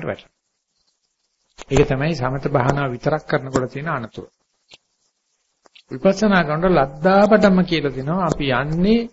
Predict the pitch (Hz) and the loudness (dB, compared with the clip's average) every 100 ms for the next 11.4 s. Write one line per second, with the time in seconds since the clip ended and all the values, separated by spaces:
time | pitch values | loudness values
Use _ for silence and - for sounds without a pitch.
0 | _ _ _ _ _ 113 113 110 104 104 | _ _ _ _ _ -8 -6 -6 -8 -14
1 | - - - 123 139 135 151 156 165 180 | -18 -20 -10 -2 -2 0 0 2 4 4
2 | 190 226 220 165 175 160 147 135 139 - | 6 4 4 4 4 4 0 -2 -2 2
3 | 170 131 160 165 170 151 143 151 180 180 | 0 2 0 0 0 0 0 -4 -6 -6
4 | 139 - 180 220 175 117 120 123 185 - | -10 -4 0 2 2 0 -2 -2 -4 -8
5 | _ - - 135 123 139 131 127 131 131 | _ -12 -8 -6 -4 -4 -4 -6 -6 -6
6 | 131 147 185 285 - - _ _ 117 156 | -4 -4 -2 -4 -8 -20 _ _ -6 -2
7 | 185 151 151 180 202 233 226 180 180 175 | 0 2 2 2 2 2 4 4 4 4
8 | 175 160 165 160 156 156 165 107 - - | 2 2 2 2 -2 -2 -4 -6 -10 -16
9 | _ _ _ _ _ _ _ - _ _ | _ _ _ _ _ _ _ -20 _ _
10 | _ - _ - 175 180 202 202 185 185 | _ -20 _ -6 -2 2 2 2 0 -4
11 | 185 190 233 220 | 0 0 2 0